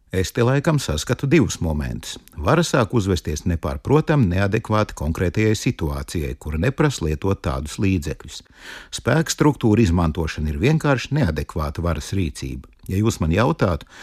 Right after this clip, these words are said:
kurš vai kas ir iemesls šiem mītiņiem un daudz desmit tūkstošu cilvēku sašutumam, kas ir to iniciators, mana atbilde būtu ļoti vienkārša. Šo sašutumu izpausmi un Maskavas protestu kustības iniciators ir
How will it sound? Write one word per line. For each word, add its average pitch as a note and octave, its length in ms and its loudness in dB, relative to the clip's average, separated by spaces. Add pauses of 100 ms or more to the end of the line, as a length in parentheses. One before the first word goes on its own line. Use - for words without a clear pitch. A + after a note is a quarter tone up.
(160)
kurš - 400 2
vai D#2+ 160 -2
kas A#2 320 -2
ir F#2 80 0
iemesls F#2 400 0
šiem E2+ 320 0
mītiņiem E2 560 2
un E2 160 -2
daudz G2+ 320 0
desmit F#2+ 400 0
tūkstošu G2 560 -2
cilvēku E2+ 400 0
sašutumam, D#2+ 640 -4 (400)
kas A2+ 240 0
ir D2+ 80 -4
to F2+ 160 2
iniciators, D#2+ 800 0 (320)
mana D3+ 320 4
atbilde D#3 320 4
būtu B2+ 240 0
ļoti G#2 300 0
vienkārša. - 500 -6 (440)
Šo D#3 400 4
sašutumu F#2 600 0
izpausmi D#2+ 560 -2
un E2+ 80 2
Maskavas E2 420 -2
protestu G2+ 460 0
kustības D#2+ 500 -4
iniciators C#3 720 0
ir A#2+ 220 -2